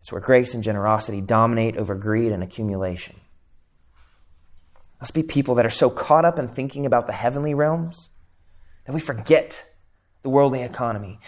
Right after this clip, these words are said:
When we feel so great about ourselves, sometimes feel, think we're doing really well, either by religious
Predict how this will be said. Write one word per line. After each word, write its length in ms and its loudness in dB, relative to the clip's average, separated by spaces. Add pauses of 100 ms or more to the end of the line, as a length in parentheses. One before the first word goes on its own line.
(100)
When 100 4
we 120 6
feel 240 6
so 460 6 (220)
great 300 8
about 240 10
ourselves, 460 10
sometimes 440 4
feel, 160 0
think 220 2
we're 100 6
doing 280 8
really 200 8
well, 500 8 (400)
either 180 4
by 240 6 (200)
religious 540 6